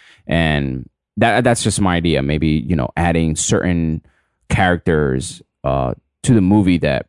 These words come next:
probably wasn't part of, um,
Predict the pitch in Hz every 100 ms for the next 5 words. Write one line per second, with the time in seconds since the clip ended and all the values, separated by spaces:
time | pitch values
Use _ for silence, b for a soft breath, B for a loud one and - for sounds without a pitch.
0 | _ - 98 90 90 85 80 78 80 76
1 | 67 76 - - _ - 69 69 60 57
2 | -